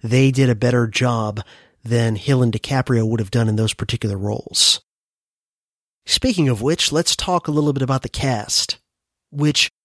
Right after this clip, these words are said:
I think is basically excellent. A bunch of good actors,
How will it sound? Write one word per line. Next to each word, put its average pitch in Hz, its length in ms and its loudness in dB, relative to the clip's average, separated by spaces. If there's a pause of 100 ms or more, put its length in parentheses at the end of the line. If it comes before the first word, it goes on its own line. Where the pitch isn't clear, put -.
(320)
I 190 180 0
think 143 420 -2
is 127 460 0 (320)
basically 143 600 -2 (120)
excellent. - 520 -2 (840)
A 110 200 -14
bunch 185 280 2
of 147 120 -2
good 170 200 0
actors, 151 680 0